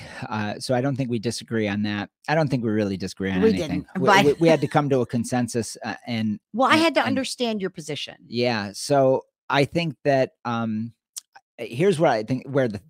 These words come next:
Speaker 1: problem lies. The p-, problem lies in our followers that, uh, tend, and we did a podcast on this part, tend to piecemeal, um, understanding the Freedom Model, the research in the Freedom Model. So if you, if you don't understand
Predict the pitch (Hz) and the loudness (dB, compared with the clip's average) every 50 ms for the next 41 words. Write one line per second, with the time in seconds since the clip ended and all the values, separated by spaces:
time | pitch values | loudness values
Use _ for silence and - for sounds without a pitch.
0 | _ - 120 127 120 101 107 95 92 87 82 82 90 - - 113 - - - - | _ -4 0 0 0 0 0 -4 -4 -4 -6 -8 -10 -10 -10 -12 -12 -14 -18 -12
1 | 196 - 160 180 202 156 131 120 120 120 117 117 117 117 110 - - - 117 110 | -4 0 0 0 0 0 -2 -2 -2 0 0 0 -2 -2 -4 -6 -6 -6 -4 -4
2 | 107 107 104 - - 110 110 110 104 98 - - 143 160 175 151 127 110 107 104 | -2 -4 -4 -6 -6 -4 -2 -2 -2 -2 0 2 2 4 4 4 2 2 2 0
3 | 104 101 92 - - - - 110 107 113 110 110 - _ _ _ _ _ _ _ | 0 -2 -4 -8 -12 -14 -10 -4 -2 -2 -2 -2 -4 _ _ _ _ _ _ _
4 | _ _ _ _ _ _ - 107 104 101 104 - - - 139 131 127 120 110 - | _ _ _ _ _ _ -4 -2 0 0 0 0 0 0 0 2 2 0 -2 -4
5 | - 117 110 113 113 113 113 104 139 117 113 92 - - 117 117 117 - 107 95 | -6 -6 -4 -2 0 0 0 0 -2 -2 -2 -2 -2 -2 -2 0 0 -2 -2 -2
6 | - - 98 101 117 123 - - 104 98 - - 131 135 131 110 - - 156 151 | -2 -4 -2 -2 -2 -2 -2 -2 -4 -4 -2 -2 -2 -2 -2 -2 -4 -2 -2 -2
7 | 143 - 117 113 110 104 104 110 98 - _ _ _ _ _ _ _ _ _ - | -2 -2 -4 -4 -4 -4 -4 -6 -8 -10 _ _ _ _ _ _ _ _ _ -6
8 | 110 107 104 104 101 104 101 101 101 - - 135 135 127 120 113 - - - - | -4 -2 0 0 0 0 0 -2 -2 -2 -2 -2 0 0 0 0 0 -2 0 2
9 | 135 131 120 117 117 113 113 107 101 - - 180 196 185 147 117 107 98 90 85 | 2 2 4 2 2 0 0 -2 -2 2 4 6 8 8 6 4 2 0 -2 -4
10 | 87 92 113 92 113 143 160 - - 127 110 - - 117 107 104 - - 147 160 | -4 -4 -2 0 0 0 0 0 -2 -2 -2 -2 0 -2 -2 -2 -2 -2 -2 -2
11 | 165 143 113 101 98 92 87 - - 127 110 104 - 131 139 143 143 - - 139 | 0 0 -2 -2 -4 -4 -6 -4 -2 -2 -2 -2 -2 -2 -4 -4 -4 -6 -10 -10
12 | - - 165 165 139 113 175 190 226 262 240 - - 165 160 160 147 135 135 107 | -6 -2 -2 -2 0 4 4 4 4 2 -2 -6 -6 -6 -4 -4 -4 -4 -4 -4
13 | - - - - - 147 156 156 147 131 117 107 104 104 101 - | -4 -6 -6 -4 -2 -2 0 2 2 2 2 0 -2 -2 -4 -6